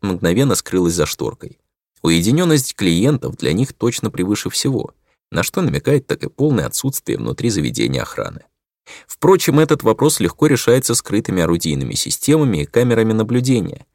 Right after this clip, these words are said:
да и снаружи достаточно людей, чтобы угомонить любого неуравновешенного посетителя. «Я бы не советовал тебе с ней флиртовать»,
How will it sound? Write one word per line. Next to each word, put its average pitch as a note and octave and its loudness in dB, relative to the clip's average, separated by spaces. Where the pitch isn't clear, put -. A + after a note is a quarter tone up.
да D#2+ -2
и E2 2
снаружи A#2+ -2
достаточно - -4
людей, F2+ 0
чтобы E2 -4
угомонить A#2+ -2
любого B2 2
неуравновешенного F2+ 0
посетителя. - -8
«Я F2+ 2
бы F2 0
не F2 2
советовал A#2+ 0
тебе F#2 0
с - -2
ней E2 0
флиртовать», - -4